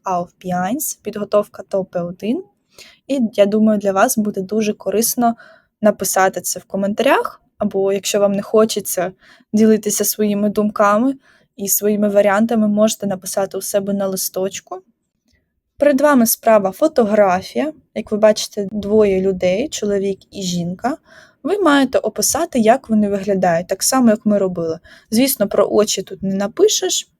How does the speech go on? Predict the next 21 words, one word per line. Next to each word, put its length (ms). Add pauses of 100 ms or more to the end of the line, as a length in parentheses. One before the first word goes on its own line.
(120)
але 200
можна 300
сказати 420
про 220
настрій, 680
що 240
вони 280
роблять, 640 (360)
як 160
ви 60
думаєте, 440
хто 560
вони, 400
чи 180
вони 240
одружені, 760
чи 420 (320)
це 120
просто 380
друзі, 580
можливо. 680